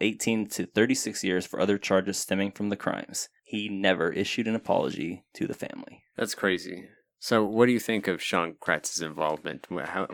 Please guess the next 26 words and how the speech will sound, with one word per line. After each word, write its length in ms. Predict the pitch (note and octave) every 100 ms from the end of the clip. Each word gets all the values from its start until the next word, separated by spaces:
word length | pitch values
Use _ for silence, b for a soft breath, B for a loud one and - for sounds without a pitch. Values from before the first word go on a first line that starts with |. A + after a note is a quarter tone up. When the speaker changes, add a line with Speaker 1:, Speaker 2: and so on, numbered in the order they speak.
| F#2 G2
Speaker 2:
how 140 | -
deep 280 | G#2 G2 F2
do 80 | F2+
you 60 |
think 180 | - E2+
he 140 | E2+ D#2
actually 300 | D2 - D2
went? 100 | -
Do 80 |
you 60 | -
think 200 | F#2 E2+
he 160 | - F2
shot 320 | - F2+ -
some 140 | F2
of 80 | E2+
the 80 | F2
guns? 400 | F2 E2 F2 -
Do 100 | E2
you 60 |
think 240 | D#2+ D#2+ D2+
he 100 | E2+
really 460 | D#2 C#2+ D2 D#2 - _
Speaker 1:
Well, 120 | A2+ A#2+
he 40 |
definitely 340 | A#2+ A#2+ B2+ A2+
shot 320 | - A2+